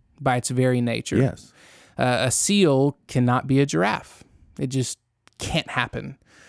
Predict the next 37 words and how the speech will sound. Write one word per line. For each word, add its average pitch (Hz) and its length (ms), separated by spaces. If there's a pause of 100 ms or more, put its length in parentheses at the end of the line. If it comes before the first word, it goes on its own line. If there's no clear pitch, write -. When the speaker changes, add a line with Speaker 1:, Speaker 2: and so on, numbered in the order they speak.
(220)
Speaker 1:
Um, 127 560
and 143 180
so 143 160
he's, 135 240
he's, 135 240
he's 131 220
wanting 170 300
to 135 60
stand 131 360
up 156 180
and 131 140
say, 127 260
"Not 151 240
only 165 240
do 127 160
I 123 300
believe 127 720
wholeheartedly 143 760
that 123 200
the 127 100
research 127 760 (240)
is 120 180
overwhelming 135 1120 (840)
the 127 180
fact 127 340
that 131 100 (220)
a 131 40
man 131 220
is 135 100
a 131 60
man 127 240
and 123 140
a - 20
woman 123 240
is 117 80
a 117 100
woman, 123 460